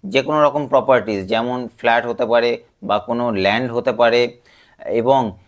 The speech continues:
আহ, গাড়ি বা যানবাহন কেনারও একটা সম্ভাবনা তৈরি হচ্ছে। তো যারা বিদ্যার্থী আছেন,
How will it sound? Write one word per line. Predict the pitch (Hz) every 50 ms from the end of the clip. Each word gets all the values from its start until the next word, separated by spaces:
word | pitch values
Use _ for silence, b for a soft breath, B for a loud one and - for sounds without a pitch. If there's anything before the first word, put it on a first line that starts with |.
| _ _ _ _ -
আহ, | - 95 95 95 95 95
গাড়ি | 95 107 104 110 123 127 127 117 104 92 76
বা | 82 95 104 113 117 117 113
যানবাহন | 104 92 104 95 107 110 107 113 120 127 131 127
কেনারও | - 127 117 117 120 127 139 139
একটা | 123 117 - - - 156 151
সম্ভাবনা | 151 - 113 110 107 98 98 101 107 123 139 139
তৈরি | 135 107 95 98 107 120 127
হচ্ছে। | 120 117 107 - - - 101 92 87 87
তো | 139
যারা | 113 131 131 139 131 110
বিদ্যার্থী | 92 87 98 107 101 101 131 131 131 127 - 139 139
আছেন, | 135 127 127 135 120 104 92